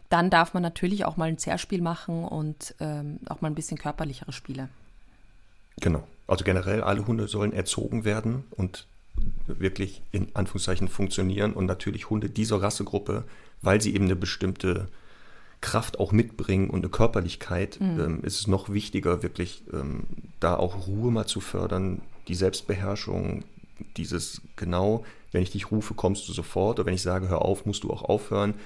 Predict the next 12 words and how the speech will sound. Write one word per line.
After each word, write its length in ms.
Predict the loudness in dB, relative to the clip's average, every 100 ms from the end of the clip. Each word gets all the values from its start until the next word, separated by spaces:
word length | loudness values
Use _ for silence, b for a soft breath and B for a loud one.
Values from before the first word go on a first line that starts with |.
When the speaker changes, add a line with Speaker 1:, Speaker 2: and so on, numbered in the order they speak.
| B B B B -6
Speaker 2:
Und 240 | -6 -2
auch 140 | -4 -4
hier, 540 | -6 0 4 4 2 -4 -20 -20 -8
je 220 | 0 2
nach 260 | 4 2 2
Hund, 260 | 4 4
werde 120 | 0 -2
ich 180 | -2 -4
auch 160 | -2
am 100 | 0
Anfang 320 | 0 0 0
erstmal 400 | 0 -2 0 -2